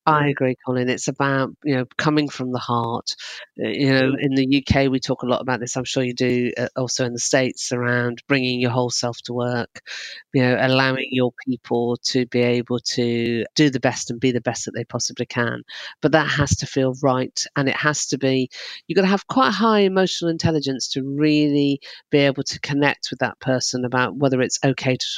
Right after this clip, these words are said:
Speaker 1: to call Colin Colin, or would he prefer to be called Mister Shaw? You know, all of those sorts of kind of things are important nuances that
Speaker 2: Mm.
Speaker 1: actually really understanding your customer, and this is what it comes back to, really, really understanding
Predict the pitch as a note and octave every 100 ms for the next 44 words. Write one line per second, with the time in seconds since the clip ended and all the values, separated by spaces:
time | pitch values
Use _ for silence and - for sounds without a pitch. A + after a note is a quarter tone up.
0 | - - C3 B2+ B2 - - - - D#3
1 | C3 - C#3 C3 B2+ - C#3+ F3 E3+ B2+
2 | B2+ C#3 C3 B2+ B2+ - C3 - B2 B2
3 | C3+ C3 C3+ - - D#3+ D#3 E3+ - -
4 | - E3+ D3 C#3+ G#3 G3 G3 F#3 E3+ F3
5 | E3 D#3 - C#3+ - - D3+ C#3 C3+ -
6 | C#3 C3 B2 D3 C#3 C#3 - F3+ F3 -
7 | - D3 C#3+ C3+ B2+ A#2 - A#2+ G#2+ -
8 | - - - - - - - C#3 - C3+
9 | - - - C3 C3 C3 B2+ C#3 D3 D3
10 | C#3+ C#3+ C3+ B2+ B2 B2+ B2+ B2 B2 -
11 | D#3 - C#3+ G3 A3 G#3+ G#3+ A3 G#3 G3+
12 | C4 - - A#2+ A#2+ A#2 A#2 C3 D#3 F3
13 | E3+ F3+ - C#3+ _ C#3 - C3+ C3+ C3
14 | C3